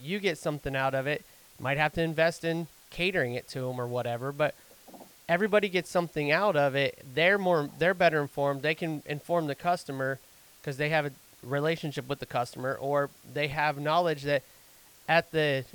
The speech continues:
baseball game later that night, they're talking to their buddy like, "Hey man, did you know that the windshield was a structural integrity part of the vehicle and why you should look for a qualified shop to replace your glass?"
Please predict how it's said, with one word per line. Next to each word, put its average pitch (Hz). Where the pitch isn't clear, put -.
baseball 139
game 139
later 143
that 131
night, 180
they're 139
talking 170
to 160
their 139
buddy 165
like, 135
"Hey 262
man, 254
did 170
you 277
know 294
that 262
the 170
windshield 202
was 156
a 143
structural -
integrity 151
part 165
of 151
the 123
vehicle 180
and 143
why 135
you 175
should 143
look 151
for 151
a 123
qualified 135
shop 127
to 156
replace 143
your 117
glass?" 127